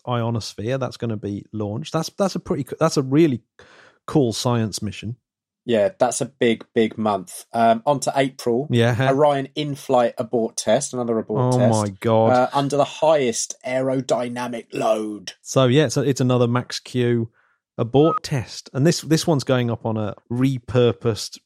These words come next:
Speaker 1: missile, <laughs> the L J, L G M one one eight, 'cause, of course, they can't do it on an S L S. So, yeah, the
Speaker 2: Hmm.
Speaker 1: I-, Orion in-flight abort test.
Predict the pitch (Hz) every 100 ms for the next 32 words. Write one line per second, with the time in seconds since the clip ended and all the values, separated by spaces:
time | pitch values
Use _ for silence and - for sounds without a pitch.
0 | _ 117 127 143 - 135 135 139 - -
1 | - - - 143 143 139 127 127 127 -
2 | 143 143 127 127 120 117 120 127 117 120
3 | 113 117 135 - 110 107 - 117 110 -
4 | 110 107 107 104 101 104 - 95 95 92
5 | - - _ - _ _ - 131 127 139
6 | 117 123 104 135 - 123 120 139 127 120
7 | 127 120 - 117 104 120 160 - - 95
8 | - -